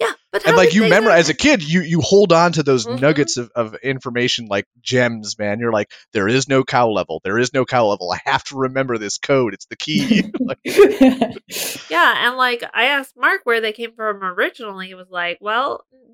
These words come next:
Speaker 1: magazines. Nintendo Power had
Speaker 3: Yep.
Speaker 1: a lot of 'em." And I was like, "That's, that's probably why I think it's cheating if you have to, like, be able to afford the magazine to,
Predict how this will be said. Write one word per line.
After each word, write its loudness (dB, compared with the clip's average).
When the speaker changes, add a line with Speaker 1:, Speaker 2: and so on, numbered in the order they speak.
Speaker 1:
magazines. -6
Nintendo -8
Power -2
had -2
Speaker 3:
Yep. 0
Speaker 1:
a -2
lot 2
of -4
'em." -4
And -6
I -2
was -14
like, -6
"That's, -4
that's -2
probably 0
why -4
I -6
think -18
it's -14
cheating -10
if -12
you -12
have -8
to, -8
like, -4
be -6
able -6
to -10
afford -6
the -14
magazine -10
to, -20